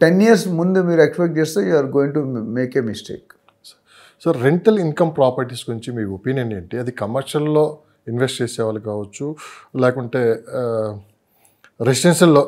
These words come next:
Speaker 2: ఇన్వెస్ట్ చేసే వాళ్ళకి మీరు ఇచ్చే సలహా ఏంటి?
Speaker 1: ఇది చాలా అరుదుగా అడుగుతారు యాంకర్స్. మీరు అడిగారు, మంచి విషయం ఇది.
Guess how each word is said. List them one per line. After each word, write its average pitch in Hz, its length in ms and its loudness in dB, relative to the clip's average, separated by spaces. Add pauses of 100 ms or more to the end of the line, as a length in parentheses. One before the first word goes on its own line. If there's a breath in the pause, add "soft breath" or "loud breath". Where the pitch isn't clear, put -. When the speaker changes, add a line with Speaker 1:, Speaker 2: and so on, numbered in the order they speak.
(460)
Speaker 2:
ఇన్వెస్ట్ 135 260 0
చేసే 120 260 -2
వాళ్ళకి 101 360 -6 (280)
మీరు 120 160 0
ఇచ్చే 120 200 -6
సలహా 101 260 -6 (100)
ఏంటి? 92 220 -20 (220)
Speaker 1:
ఇది 156 160 0 (400)
చాలా 180 260 10 (720)
అరుదుగా 160 440 6
అడుగుతారు 143 420 4 (240)
యాంకర్స్. 131 420 -2 (220)
మీరు 123 200 -4
అడిగారు, 127 340 0 (160)
మంచి 117 200 -8 (100)
విషయం 113 280 -8
ఇది. 107 140 -6